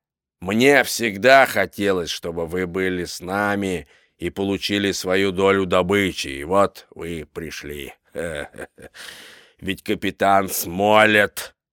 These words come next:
хоть он и прекрасный моряк, но насчет дисциплины строг. «Долг прежде всего», говорит он, и совершенно верно. Даже доктор страшно сердит на вас.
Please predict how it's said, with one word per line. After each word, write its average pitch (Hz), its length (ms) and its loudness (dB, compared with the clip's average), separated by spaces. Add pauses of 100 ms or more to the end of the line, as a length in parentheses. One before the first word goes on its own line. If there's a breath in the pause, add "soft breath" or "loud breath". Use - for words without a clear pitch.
(120)
хоть 95 340 -2
он 95 160 -2
и 87 40 -4
прекрасный 104 760 4
моряк, 87 540 -6
но 95 480 0
насчет 87 640 -6
дисциплины 78 920 -10
строг. 67 640 -14 (1400 loud breath)
«Долг 110 800 6
прежде 104 600 4
всего», 101 840 4 (240)
говорит 95 760 -2
он, 64 200 -14 (340)
и 69 120 -16
совершенно 95 720 -2
верно. 95 640 0 (520 loud breath)
Даже 101 440 2
доктор 113 760 6
страшно 85 640 -4
сердит 82 560 -6
на 78 160 -4
вас. 67 360 -8